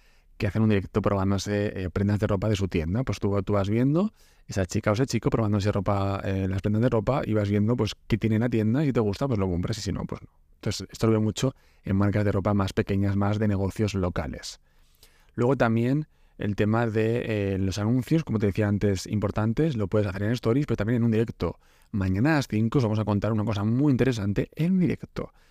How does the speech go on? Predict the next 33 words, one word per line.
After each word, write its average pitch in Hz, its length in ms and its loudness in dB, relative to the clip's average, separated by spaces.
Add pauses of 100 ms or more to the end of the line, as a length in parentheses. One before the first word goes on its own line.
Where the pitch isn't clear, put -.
(140)
Y 104 120 -2
ahí 104 60 2
le 110 100 2
vas 110 100 0
a 120 40 2
contar, 107 460 0 (360)
eh, 90 340 0
pues, 90 280 -4
el 92 100 -2
nuevo 98 160 -2
producto 123 420 0
y 135 40 4
se 110 80 -2
lo 101 60 2
vas 98 120 0
a 107 40 -2
enseñar 104 240 2
en 101 60 2
directo, - 380 -2 (340)
¿vale? 135 180 -2
Por 135 80 0
ejemplo, 107 340 -2 (360)
sería 95 240 0
una, 98 120 2
una 95 300 -2
buena 98 200 0
forma, 120 240 2
con 107 100 0
lo 98 60 0
cual 104 140 0
trabajarías 107 480 -2
dos 104 180 -2
formatos, 101 460 0